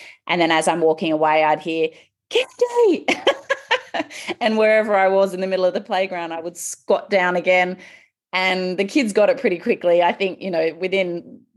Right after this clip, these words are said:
the next two days that we'd been playing it, I would walk in and, you know, all of her friends would be like, "Kindy, adult, kindy, adult." And so because this went on for quite some time, I had to sort of introduce a adult forever kind of rule, because I would literally not be able to get out of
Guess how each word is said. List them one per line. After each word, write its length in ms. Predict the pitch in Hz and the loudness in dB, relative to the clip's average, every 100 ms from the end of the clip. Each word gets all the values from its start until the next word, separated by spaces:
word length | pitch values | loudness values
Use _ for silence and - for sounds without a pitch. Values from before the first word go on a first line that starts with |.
| _ - | _ -2
the 80 | |
next 340 | 196 190 - - | 2 2 0 -2
two 220 | 240 180 | 2 4
days 500 | 175 165 160 165 170 | 4 4 4 0 -2
that 160 | 175 160 | -2 -2
we'd 180 | 165 | -4
been 200 | - 165 | -2 -2
playing 360 | 175 165 165 165 | -2 -4 -2 2
it, 160 | 156 156 | 2 4
I 140 | 170 | 4
would 200 | 170 175 | 4 0
walk 400 | 180 170 160 - | 0 2 2 0
in 300 | 170 160 160 | -4 -4 -4
and, 420 | - 160 160 156 | -2 -2 -4 -4
you 100 | 170 | -4
know, 180 | 160 151 | 0 0
all 200 | 156 175 | 2 2
of 100 | 170 | 4
her 100 | 156 | 0
friends 400 | - 165 165 160 | 0 -2 -2 -4
would 100 | 165 | -6
be 80 | 170 | 0
like, 240 | 170 185 | 0 0
"Kindy, 480 | - - - 440 392 359 | -6 -14 0 2 2 0
adult, 420 | 392 403 359 277 | 0 2 2 0
kindy, 320 | - 392 381 330 | -4 -2 -2 0
adult." 340 | 302 294 190 - - - - | 2 2 0 -6 -20 -20 -10
And 160 | 185 185 | -8 0
so 140 | 214 | 2
because 300 | 214 220 247 | 2 2 0
this 180 | 226 214 | 0 -4
went 140 | 190 | -4
on 120 | 180 185 | -4 -4
for 80 | |
quite 240 | 175 175 135 | -2 -2 0
some 140 | 185 | -4
time, 360 | 185 190 180 170 | 0 2 2 2
I 100 | 170 | 2
had 180 | 214 185 | 2 0
to 60 | |
sort 200 | 175 180 | 0 2
of 200 | 170 - - _ - | 2 0 -14 _ -10
introduce 600 | 196 190 190 175 180 175 | -6 0 0 2 2 2
a 320 | 175 170 160 - - | 2 2 -2 -6 0
adult 340 | 175 180 - | 2 2 2
forever 340 | 180 170 180 | 2 4 4
kind 300 | 185 - 175 | 0 -2 -2
of 120 | 175 185 | -2 0
rule, 180 | 214 | 0
because 240 | 180 190 185 | 0 -2 0
I 100 | 185 | 0
would 180 | 190 196 | 0 -2
literally 320 | 208 202 180 | -4 -2 -2
not 160 | 175 | -2
be 80 | - | 0
able 140 | 165 165 | 0 0
to 100 | 170 | -2
get 140 | 170 | -2
out 160 | 160 160 | -2 -4
of 180 | 151 | -10